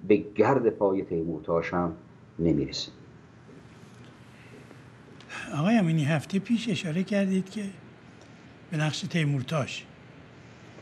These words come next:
Speaker 2: که در مهندسی سیاست خارجی ایران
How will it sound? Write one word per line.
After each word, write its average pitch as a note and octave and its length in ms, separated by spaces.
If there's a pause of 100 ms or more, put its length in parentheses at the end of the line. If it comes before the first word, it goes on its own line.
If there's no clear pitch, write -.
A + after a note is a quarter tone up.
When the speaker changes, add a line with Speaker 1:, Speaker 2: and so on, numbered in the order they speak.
(120)
Speaker 2:
که F3+ 120
در D#3 200
مهندسی D#3 800
سیاست D#3 560
خارجی D3+ 680
ایران F3 520